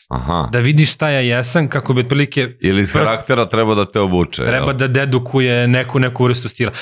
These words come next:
Speaker 2: Ja o tome apsolutno ne znam ništa, ja nikad nisam kupio ni gaće sebi, kupujem čarape na pijaci ponekad.
Speaker 1: Pa dobro.
Speaker 2: I to je to, ovo ostalo me sve oblače
Speaker 1: Jeftinije su i kvalitetnije.
Speaker 2: Da, sve me oblače gospođice i gospođa. <laughs>
Speaker 1: Aha.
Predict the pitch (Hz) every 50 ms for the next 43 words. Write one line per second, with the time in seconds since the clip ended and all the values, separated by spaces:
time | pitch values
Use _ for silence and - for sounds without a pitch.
0 | - - - 131 131 127 170 165 160 151 139 - - - 156 170 170 170 - 123
1 | 123 123 120 120 120 131 139 - - 139 135 143 - 160 143 151 147 - 139 113
2 | 143 156 - - 143 139 139 135 131 123 147 143 - - 120 - 120 107 117 -
3 | 135 - 139 131 120 156 151 131 123 127 120 117 117 - 131 107 101 - - -
4 | - 107 110 113 113 - 117 107 - - _ - 85 90 90 87 90 87 78 73
5 | 131 123 123 147 135 123 120 123 - 101 101 110 120 120 127 123 123 131 131 -
6 | - 139 135 127 123 120 123 147 139 135 131 127 123 120 - - 120 113 113 113
7 | 110 98 98 90 123 120 110 110 113 113 135 131 110 98 - 101 101 95 - -
8 | 92 85 - 143 131 117 113 - - 143 143 143 143 143 139 143 139 139 - 135
9 | 120 135 127 - - - 113 110 - - 120 110 117 123 120 123 - 120 110 113
10 | 110 - - - _ - 180 175 151 - 175 175 147 - - - - 78 71 -